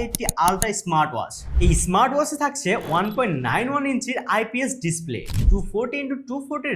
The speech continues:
রেজুলেশন, যা একসাথে স্মুথ এবং কালারফুল। অ্যালুমিনিয়াম অ্যালয় বডির কারণে এটি যথেষ্ট টেকসই এবং প্রিমিয়াম, এবং এতে রয়েছে ইনবিল্ট গেম। ফিটনেসের জন্য রয়েছে টোয়েন্টি প্লাস স্পোর্টস মোড, সাথে হেলথ মনিটরিং ফিচার যেমন হার্ট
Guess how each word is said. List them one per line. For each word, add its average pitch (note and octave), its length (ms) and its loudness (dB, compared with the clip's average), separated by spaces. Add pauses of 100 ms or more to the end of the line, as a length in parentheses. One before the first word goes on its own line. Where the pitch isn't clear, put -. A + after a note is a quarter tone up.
রেজুলেশন, A#3+ 480 -2 (140)
যা C#3 160 2
একসাথে E3+ 300 -8 (100)
স্মুথ G#3 300 -4 (100)
এবং C4+ 120 -6 (120)
কালারফুল। C#3+ 460 0 (240)
অ্যালুমিনিয়াম E3+ 600 0 (120)
অ্যালয় G3+ 360 4
বডির C4 320 0
কারণে F3+ 260 2
এটি F3 120 -6 (120)
যথেষ্ট G#3 320 -6 (220)
টেকসই A#3+ 360 -4
এবং C4+ 100 -4 (160)
প্রিমিয়াম, C3+ 360 0 (360)
এবং D#4 140 2 (120)
এতে C#4 200 0
রয়েছে D#3 240 2 (260)
ইনবিল্ট A3+ 480 0
গেম। G2 160 0 (360)
ফিটনেসের C4+ 520 -4
জন্য C#4 160 -2
রয়েছে A3+ 320 6 (180)
টোয়েন্টি B3 340 -2
প্লাস C4 200 0 (120)
স্পোর্টস C4+ 380 0 (120)
মোড, A#2+ 160 0 (420)
সাথে G#3 220 2 (140)
হেলথ E3 340 4
মনিটরিং D4 420 0 (120)
ফিচার A3+ 300 0 (160)
যেমন F3+ 200 0 (120)
হার্ট E3 220 2